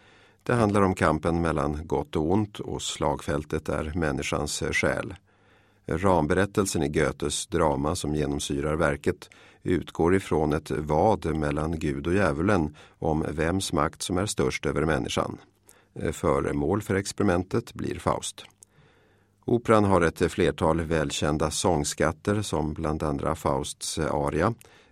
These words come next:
Salut demeure chaste pur och Marguerites juvelaria. På Folkoperan kommer Faust att framföras på svenska med tre sångarlag. Den nittonde september är det, eh,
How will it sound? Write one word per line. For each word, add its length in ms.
Salut 640
demeure 400
chaste 520
pur 440
och 440
Marguerites 840
juvelaria. 960
På 380
Folkoperan 640
kommer 260
Faust 400
att 160
framföras 600
på 100
svenska 600
med 480
tre 320
sångarlag. 840
Den 200
nittonde 440
september 760
är 160
det, 240
eh, 220